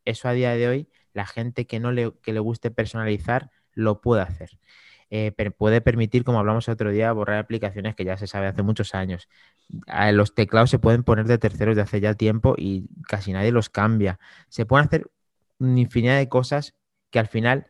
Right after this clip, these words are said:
Apple, de una manera o de otra, nos ha acostumbrado, a mí personalmente, hablo de, de mí, a, a usar lo que me viene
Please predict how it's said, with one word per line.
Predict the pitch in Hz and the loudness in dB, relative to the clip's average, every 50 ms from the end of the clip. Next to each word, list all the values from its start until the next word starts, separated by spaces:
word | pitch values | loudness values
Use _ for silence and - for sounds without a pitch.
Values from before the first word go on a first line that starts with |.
| _ _ _ _ _ | _ _ _ _ _
Apple, | - 131 135 127 - 190 110 | 2 2 4 4 4 4 4
de | 120 | 4
una | 127 135 | 2 2
manera | 131 123 123 120 | 4 2 2 2
o | 117 | 2
de | 113 | 2
otra, | 117 113 - 143 143 | 0 0 0 -2 -2
nos | 131 107 101 - | -2 -2 -2 -2
ha | 117 | -2
acostumbrado, | 113 127 123 - - 113 113 104 113 120 120 127 143 165 165 _ _ | -2 -2 -4 -4 -6 -6 -4 -2 0 0 0 0 -2 -4 -10 _ _
a | 104 104 | -4 -2
mí | 113 131 127 | 0 0 2
personalmente, | 131 113 104 107 104 107 110 107 104 104 104 104 - 147 180 175 - _ _ | 2 0 0 2 -2 -2 0 0 0 -2 -4 -2 -4 -4 -4 -4 -12 _ _
hablo | - 107 110 107 | -4 -2 -2 -2
de, | 107 107 101 | -2 -2 -2
de | 101 98 101 101 | -2 -4 -4 -4
mí, | 110 135 175 - _ _ _ _ _ _ _ _ _ _ _ _ _ | -6 -8 -10 -12 _ _ _ _ _ _ _ _ _ _ _ _ _
a, | - 117 113 - - _ - | -4 -2 -2 -2 -4 _ -2
a | 117 | 0
usar | 120 113 - - 156 175 | 0 0 0 -2 -2 0
lo | 175 156 139 | 0 -2 -2
que | 139 139 | -2 -2
me | 131 117 | -2 -2
viene | 110 104 98 92 90 92 - | -2 -2 -2 -4 -6 -10 -14